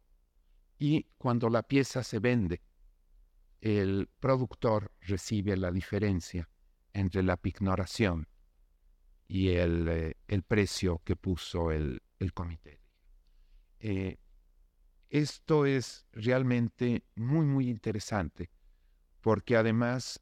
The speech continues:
está organizado el sistema de ventas, no tanto hacia el exterior, hacia el turismo, hacia la idea de crear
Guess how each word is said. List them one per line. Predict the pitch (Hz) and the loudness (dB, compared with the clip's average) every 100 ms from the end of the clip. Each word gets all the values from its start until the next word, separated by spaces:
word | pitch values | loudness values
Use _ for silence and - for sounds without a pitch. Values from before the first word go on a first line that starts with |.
| _ | _
está | 110 104 - - 120 120 120 123 - _ _ _ _ _ _ _ _ - | -4 -4 -6 -2 0 0 -2 -4 -8 _ _ _ _ _ _ _ _ -4
organizado | 117 110 113 107 - 127 90 82 _ _ _ _ - | 0 2 0 0 2 2 2 -4 _ _ _ _ -2
el | 117 107 107 - | 2 2 0 -6
sistema | - 113 - 135 139 127 | -6 -6 -2 0 2 2
de | 120 | 2
ventas, | 117 101 82 82 - - _ _ _ _ - | 2 2 0 -8 -10 -20 _ _ _ _ -6
no | 120 135 | -2 -2
tanto | - 143 131 131 - 123 120 - _ _ - | 0 0 2 0 -4 -4 -4 -6 _ _ -2
hacia | 120 - - 110 101 | -2 -2 -4 0 2
el | 90 | 2
exterior, | 95 - - 95 104 104 92 - _ _ _ _ _ _ | -2 -4 -6 -2 2 2 0 -6 _ _ _ _ _ _
hacia | 90 - 95 | -8 0 0
el | 90 | 2
turismo, | 101 107 104 - 90 - _ _ _ _ - _ _ | 2 2 2 -2 -6 -8 _ _ _ _ -20 _ _
hacia | 95 92 - 95 87 87 90 87 80 - _ _ | -4 -2 -2 2 2 2 0 -4 -6 -12 _ _
la | 98 95 | -4 -2
idea | 98 104 104 | 2 2 2
de | 104 | 2
crear | - 101 90 92 92 95 | -2 -2 0 0 0 -2